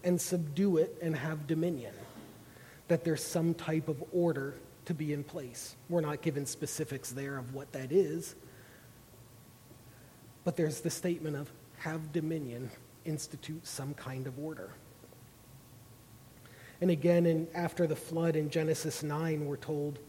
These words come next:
when God is making his covenant with Noah, "For your life, and for your lifeblood, I will require a reckoning. From every beast, I will require it, and from man.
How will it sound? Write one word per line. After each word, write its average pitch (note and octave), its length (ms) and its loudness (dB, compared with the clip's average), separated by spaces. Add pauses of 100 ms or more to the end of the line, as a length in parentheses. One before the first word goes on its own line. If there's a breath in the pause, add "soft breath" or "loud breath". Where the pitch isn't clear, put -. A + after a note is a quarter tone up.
(880 loud breath)
when D#3+ 260 4
God D#3 260 2
is D#3 160 2
making D#3+ 380 4
his D#3 180 0
covenant E3+ 560 2
with D#3+ 260 -2
Noah, D#3+ 400 -4 (880 loud breath)
"For - 240 -2
your F3 240 6
life, C#3+ 420 0 (300)
and F#3 160 4
for E3+ 140 0
your E3+ 180 6
lifeblood, E3+ 540 2 (100)
I D#3+ 180 2
will E3+ 180 4
require D3+ 600 -2
a D3+ 40 -4
reckoning. C#3+ 580 -4 (100)
From D#3 260 -2
every F3 280 4
beast, F3 460 0
I D#3 100 -2
will E3 160 2
require D#3 540 -2
it, E3 80 -4
and E3 120 -4
from D#3 260 -6
man. D#3+ 280 -6